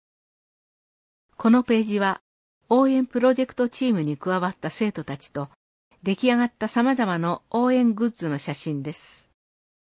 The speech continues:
写真説明。大勢の女子生徒に混じり、数人の男子生徒の顔も見えます。教室に机を合わせて数箇所の作業台を作り、それぞれが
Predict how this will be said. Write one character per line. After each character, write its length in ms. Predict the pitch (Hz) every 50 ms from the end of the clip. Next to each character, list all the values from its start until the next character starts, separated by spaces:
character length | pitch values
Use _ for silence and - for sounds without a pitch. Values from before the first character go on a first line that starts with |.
| _ _ _ _ _ _ _ _ _ _ _ _ _ _ _ _
写 180 | - - - 240
真 220 | - - 247 240
説 380 | 233 - 233 214 - - 165 151
明。 220 | 147 120 117 107 - _ _ _ _ _ _ _ _ _ _ _ _ _ _ _ _ _ _ _ _ _ _ _ _ _
大 220 | - - 269 294 294
勢 180 | - 294 285
の 100 | 247 208
女 140 | 185 - 196
子 60 | 190
生 220 | - - - 226 208
徒 100 | - 156
に 120 | 143 143
混 120 | 143 147 143
じ 140 | - - 151
り、 180 | 135 139 - - _ _ _ _ _ _ _ _
数 300 | - - - 254 262 254
人 220 | 240 247 247 233
の 100 | 220 220
男 220 | 190 226 240 254 247
子 40 |
生 200 | - - 277 262
徒 100 | 247 -
の 120 | 165 139 135
顔 200 | - 165 156 151
も 140 | 147 147 143
見 160 | 143 151 151
え 80 | 151 139
ま 140 | 135 151 165
す。 340 | - - - - - - _ _ _ _ _ _ _ _ _ _ _ _ _ _ _ _ _ _ _ _ _ _ _ _ _ _ _ _ _ _ _
教 220 | - - 247 254 262
室 240 | - - - -
に 260 | 226 220 220 208 - - _ _ _ _ _ -
机 380 | - - - - 285 277 269
を 60 | 254
合 80 | 254 247
わ 120 | 240 254
せ 140 | 254 - 175
て 320 | 156 - - 147 117 - - _ _ _ _ _
数 260 | - - - 247 240
箇 140 | - 262 254
所 140 | - - 170
の 120 | 156 151
作 220 | 151 - 196 185
業 200 | 190 196 196 190
台 200 | 180 190 185 180
を 80 | 175 175
作 300 | 170 - - - - 156
り、 160 | - 101 - _ _ - _ _ _ _ _ _ _ _ _ _ _ _ _ _ _ _ _
そ 200 | - - - 247
れ 80 | 254
ぞ 120 | 240 226 202
れ 120 | 175 165
が 200 | 156 165 165 -